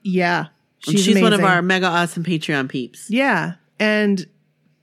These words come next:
Speaker 1: we really appreciate them. So much so that, uh, sometimes we send them gifts.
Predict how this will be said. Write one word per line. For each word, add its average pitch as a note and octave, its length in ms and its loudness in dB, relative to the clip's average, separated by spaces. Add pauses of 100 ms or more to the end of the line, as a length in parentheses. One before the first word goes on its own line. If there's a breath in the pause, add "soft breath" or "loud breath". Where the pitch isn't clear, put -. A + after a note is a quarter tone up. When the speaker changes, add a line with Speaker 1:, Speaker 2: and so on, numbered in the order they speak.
(340)
Speaker 1:
we G#3+ 220 -2
really D#4 240 0
appreciate G3 420 -2
them. C#3+ 260 -12 (580)
So D#4+ 200 -2
much G#3 320 -2
so D3 360 -6 (560)
that, F3 400 -4
uh, E3+ 500 0 (280)
sometimes E4 400 -4
we E4+ 80 -2
send D#4+ 240 -6
them D#4+ 120 -4
gifts. - 480 -8